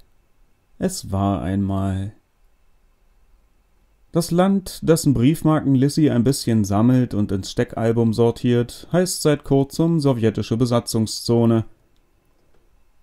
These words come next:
Erst viel später, als Lissy die Geographiestunde über die Lommatscher Pflege hinter sich gebracht hat, wird die Republik ausgerufen, in der Zuckerrüben wachsen.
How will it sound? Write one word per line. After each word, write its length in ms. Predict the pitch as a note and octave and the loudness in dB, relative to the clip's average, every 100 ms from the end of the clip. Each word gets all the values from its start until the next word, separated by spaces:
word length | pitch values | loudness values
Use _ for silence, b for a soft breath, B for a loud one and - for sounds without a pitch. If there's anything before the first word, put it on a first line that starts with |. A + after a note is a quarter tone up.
| - | -4
Erst 280 | F3+ G3+ - | -2 -2 -2
viel 220 | - G#3+ | 0 0
später, 640 | G#3 - D#3 E3 D#3+ D3+ C3 A2 - | 0 -2 0 0 0 2 2 0 -4
als 280 | B2+ C3+ - | -2 -2 0
Lissy 260 | C#3+ D3 C#3 | 0 2 2
die 160 | B2+ | 2
Geographiestunde 920 | A#2 A#2+ A2 G#2+ - C#3 - C3+ C3 B2 | 4 2 2 -2 0 -2 0 2 4 4
über 180 | G#2 A2+ | 2 0
die 120 | G#2+ | 2
Lommatscher 500 | G#2+ A2 A2 - G2+ | 2 2 0 -4 -8
Pflege 500 | - B2 C3 C3+ B2 | -6 -2 2 2 2
hinter 260 | A#2+ A#2+ | 2 0
sich 160 | A2 A2 | -2 -4
gebracht 420 | A#2 A2 A2+ - | -4 -2 -2 -2
hat, 180 | A2+ - b b b _ - | -4 -4 b b b _ -4
wird 240 | E3+ G#3 | 2 2
die 80 | G3 | 4
Republik 480 | F3+ F3+ F3+ F3 - | 0 2 2 0 0
ausgerufen, 880 | C3 C#3+ - C3+ B2+ - A2 G2+ F#2 | 0 0 2 2 2 2 0 0 -2
in 200 | D3 E3 | 0 2
der 180 | D#3+ D#3 | 2 0
Zuckerrüben 720 | D#3+ D3+ B2+ A2+ A#2 A#2 A2 | -4 0 0 2 0 0 0
wachsen. 500 | G#2+ - A2+ G#2+ | -4 -4 -4 -4